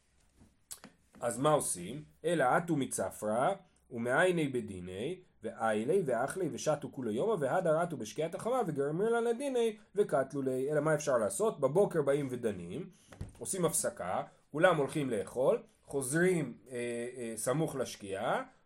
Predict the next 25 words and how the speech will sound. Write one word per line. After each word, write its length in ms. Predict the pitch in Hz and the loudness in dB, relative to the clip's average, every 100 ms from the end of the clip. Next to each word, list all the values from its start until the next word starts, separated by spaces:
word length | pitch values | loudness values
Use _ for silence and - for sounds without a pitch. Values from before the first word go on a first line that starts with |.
| _ | _
עוש-, 280 | 110 - 202 | -4 -4 -4
אומרים 400 | 143 139 180 147 | -4 -2 0 -2
את 160 | 139 | -4
גזר 280 | 113 120 135 | -6 0 2
הדין, 400 | 117 123 247 254 160 | 2 0 -4 -4 -4
והורגים 580 | 151 180 160 143 120 | -2 0 0 0 -2
אותו. 220 | 110 104 98 | -4 -4 -6
וככה 280 | 107 190 208 | -4 -2 -2
יוצא 140 | 214 | -2
שהם 160 | 180 156 | -2 0
לא 80 | 170 | 0
מתענים 580 | 165 127 135 175 147 - - _ - | 0 -2 0 2 0 -4 -16 _ -2
כל 200 | 151 135 | 0 2
היום. 320 | 117 110 - - _ _ _ 107 | 0 -2 -6 -16 _ _ _ -8
אה, 380 | 113 113 113 113 117 - _ _ _ _ _ _ _ - | -4 -2 -4 -4 -8 -14 _ _ _ _ _ _ _ -16
אז 100 | 120 | -6
זה 120 | 107 | 0
מה 80 | 170 | 0
שצריך 280 | 170 160 165 | 0 -4 -2
לעשות, 260 | 165 214 202 | 0 0 -2
שדנים 380 | 160 - 156 | -2 0 0
דיני 220 | 156 143 151 | 0 0 0
נפשות 440 | 151 151 214 185 | -2 -2 -2 -2
בחול 300 | 147 139 143 | -2 0 2
המועד. 320 | 123 107 85 | 2 -2 -6